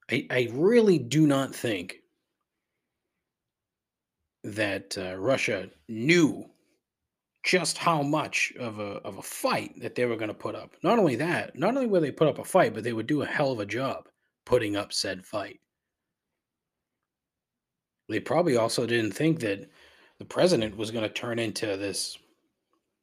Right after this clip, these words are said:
unbelievably inspired and inspiring leader. I really don't think that they kind of, that they thought that through. I thought maybe,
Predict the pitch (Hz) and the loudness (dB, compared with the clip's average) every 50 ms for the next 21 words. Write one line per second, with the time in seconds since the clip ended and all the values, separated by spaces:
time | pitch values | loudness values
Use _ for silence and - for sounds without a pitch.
0 | _ _ _ _ _ _ _ _ _ _ _ - 135 180 202 165 117 101 98 110 | _ _ _ _ _ _ _ _ _ _ _ 2 4 4 4 4 0 -2 -2 0
1 | 139 185 170 127 107 107 104 104 107 101 101 - - - - - - 113 135 156 | 0 0 -2 -2 -4 -6 -6 -8 -8 -6 -4 -2 -2 -4 -4 -2 -2 0 2 2
2 | 165 147 117 101 98 101 - - _ _ _ _ _ _ _ - 110 110 110 101 | 2 0 0 -2 -4 -8 -12 -20 _ _ _ _ _ _ _ -8 -6 -4 -4 -4
3 | - - - - 127 120 117 110 107 110 139 160 156 113 101 98 117 135 170 190 | -4 -6 -4 -4 -2 -2 -2 -2 -2 -2 0 0 0 0 -2 -4 -4 -4 -4 -4
4 | 160 - - - _ _ _ _ _ _ _ _ _ _ _ _ _ _ _ _ | -6 -8 -12 -16 _ _ _ _ _ _ _ _ _ _ _ _ _ _ _ _
5 | _ _ _ _ _ _ _ _ _ _ _ _ _ _ _ _ _ _ _ _ | _ _ _ _ _ _ _ _ _ _ _ _ _ _ _ _ _ _ _ _
6 | _ _ _ _ _ _ _ _ _ _ - 76 - _ _ _ _ _ _ _ | _ _ _ _ _ _ _ _ _ _ -20 -20 -20 _ _ _ _ _ _ _
7 | _ _ - 104 92 92 95 98 101 98 101 107 104 - - 123 117 110 - 127 | _ _ -6 -6 -4 -2 -2 -2 -2 -2 -2 -4 -4 -4 -4 -4 -4 -2 -2 -2
8 | 120 - 123 117 - - 123 127 131 - - - 131 120 123 123 - 143 123 - | -2 -2 -2 -2 -2 -4 -4 -4 -6 -8 -10 -10 -6 -6 -4 0 0 -2 -2 -2
9 | - 143 151 147 - 175 165 165 165 - - 202 262 214 123 104 107 104 107 110 | -2 -2 -2 -2 -2 -2 -2 -2 -2 -4 -4 -2 -2 -2 -4 -6 -8 -12 -12 -10
10 | 110 113 110 113 120 117 117 117 | -8 -6 -4 -2 -2 -2 -4 -6